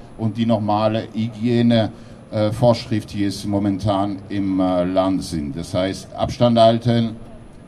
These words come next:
und Maske tragen. Danke. Wir, ah ja, noch eine Sache. Da ist eine Brunnen und ich würde mal gern, dass sie das respektiert.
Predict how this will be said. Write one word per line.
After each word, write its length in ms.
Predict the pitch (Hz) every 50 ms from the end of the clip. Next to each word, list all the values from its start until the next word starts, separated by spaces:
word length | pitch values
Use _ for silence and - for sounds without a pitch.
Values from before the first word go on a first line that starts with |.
| - -
und 140 | 110 113 101
Maske 340 | 101 98 92 90 - 113 -
tragen. 540 | - - - 92 85 82 - 78 76 71 65 - - - -
Danke. 340 | - 98 92 92 92 87 - - - - - - - - - - - 98
Wir, 280 | 117 135 127 147 143
ah 80 | 135 135
ja, 200 | 120 101 98 104
noch 160 | 113 120 123
eine 160 | 135 123 117
Sache. 360 | 107 - 117 104 95 90 85 80 - - - - - - 247
Da 200 | 123 123 139 156
ist 220 | 156 139 135 131
eine 200 | 143 131 127 123
Brunnen 400 | 120 120 113 117 143 175 196 196
und 100 | 185 147
ich 180 | 131 117 - -
würde 220 | 120 123 131 135
mal 120 | 131 131 127
gern, 320 | 120 117 123 135 143 147
dass 200 | 135 127 117 -
sie 100 | - 131
das 360 | 131 131 120 117 117 - -
respektiert. 840 | - 117 - - 127 - - - - - 151 131 120 120 123 131